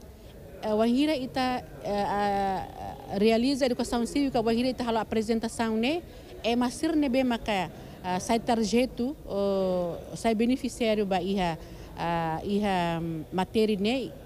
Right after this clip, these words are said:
ne bele compreende de diak. Bele compreende de diak ne,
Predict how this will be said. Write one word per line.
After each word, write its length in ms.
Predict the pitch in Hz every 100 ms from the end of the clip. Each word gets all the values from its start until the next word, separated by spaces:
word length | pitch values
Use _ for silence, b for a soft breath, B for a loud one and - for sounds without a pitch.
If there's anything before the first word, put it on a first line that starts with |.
| -
ne 180 | 208 233
bele 280 | 202 220 240
compreende 440 | 214 196 208 208
de 120 | 196
diak. 260 | 170 165 - - B B -
Bele 180 | 196 214
compreende 420 | 233 220 226 226
de 120 | 214
diak 300 | 196 254 320 240
ne, 340 | 226 254 311